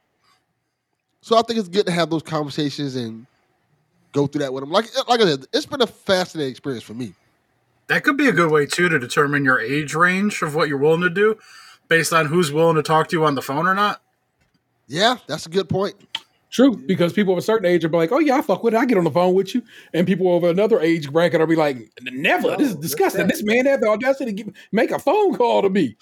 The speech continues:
Speaker 3: How do you know this phone rang?" <laughs> You know what I'm saying?
Speaker 1: But it's also like, you know, it's, it, it takes a little trust in that, too. Like, "Hey,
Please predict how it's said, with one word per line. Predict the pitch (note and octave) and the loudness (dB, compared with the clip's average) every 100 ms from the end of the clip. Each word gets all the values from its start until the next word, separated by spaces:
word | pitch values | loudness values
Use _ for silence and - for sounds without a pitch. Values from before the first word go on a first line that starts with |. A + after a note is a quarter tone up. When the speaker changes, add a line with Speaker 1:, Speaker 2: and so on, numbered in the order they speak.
| _ - | _ -4
Speaker 3:
How | F#4 | 0
do | |
you | E4+ | 2
know | D#4+ | 2
this | E4 | 2
phone | F#4 G4+ G4+ A4+ G#4 | 2 2 2 2 2
rang?" | G3+ C3 - - - | 0 -4 -16 -12 -2
<laughs> | C4 - - | 2 2 2
You | D4 | 0
know | A4 A3 | 2 0
what | - | 0
I'm | - | 0
saying? | - - - A#4+ - - - - - F#3+ - - - - - - _ - _ _ _ _ _ _ _ _ _ - D#3+ | 0 -2 0 -2 0 0 -2 -4 -6 -6 -4 -4 -4 -4 -8 -8 _ -20 _ _ _ _ _ _ _ _ _ -6 0
Speaker 1:
But | G#3+ | 2
it's | G#3+ | 2
also | A#3+ D#4 A#3 G#3+ | 2 2 0 2
like, | G3+ G3 | 2 2
you | A3 | -2
know, | F3 F3+ - | -2 -2 -2
it's, | G#3 F#3 | -6 -4
it, | G3+ - | -4 -4
it | G3 | -2
takes | A#3 G3+ | -2 -2
a | |
little | G3 F3 | -6 -6
trust | - G3 - | -4 -6 -8
in | B2 | -14
that, | A2+ A2 | -16 -14
too. | - B2 | -12 -12
Like, | G2 | -12
"Hey, | - G2 | -14 -14